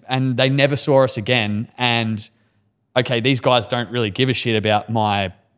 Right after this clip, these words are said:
my business, my brand, or my profits or anything. They were just here to sell me on the phone, and I never see them again. So, like, that was super important to us when we started,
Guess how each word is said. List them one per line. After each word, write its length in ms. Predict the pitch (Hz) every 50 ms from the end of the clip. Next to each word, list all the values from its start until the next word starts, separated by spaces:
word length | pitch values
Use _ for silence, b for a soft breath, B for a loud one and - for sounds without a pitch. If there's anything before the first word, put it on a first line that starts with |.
| _
my 140 | - 127 113
business, 560 | 101 - 127 131 110 110 117 110 98 - -
my 100 | 123 113
brand, 400 | 104 95 113 113 113 110 104 104 110 -
or 140 | 110 110
my 160 | 107 104 95 92 - _ _ _
profits 440 | - - 131 120 - 113 101 - -
or 140 | 120 110 107
anything. 460 | 120 127 123 - - 98 95 98 107 _ _ _ _ _ _ _ _ -
They 100 | 120 139
were 100 | 143 127
just 180 | 107 107 -
here 160 | - 127 120
to 60 | 104 98
sell 200 | - - 120 117
me 100 | 117 104
on 120 | 101 104
the 80 | 101 95
phone, 340 | - 131 123 117 110 104
and 120 | 101 104 104
I 60 | 101
never 220 | 107 110 107 104
see 240 | 101 - - 113 120
them 140 | 110 107 104
again. 380 | 98 92 95 92 90 87 92 - _ _ _ _ _ _ _ _
So, 180 | _ - 117 113
like, 300 | 110 104 95 - - - _ _ _ _ _ _
that 160 | - 135 139 127
was 120 | 123 110
super 300 | - - 131 113 117 120
important 380 | 110 107 - 127 120 101 101 -
to 100 | - 120
us 200 | 117 110 - -
when 160 | 110 107 101
we 160 | 110 127 131
started, 580 | 123 - - 113 107 101 98 95 92 101 123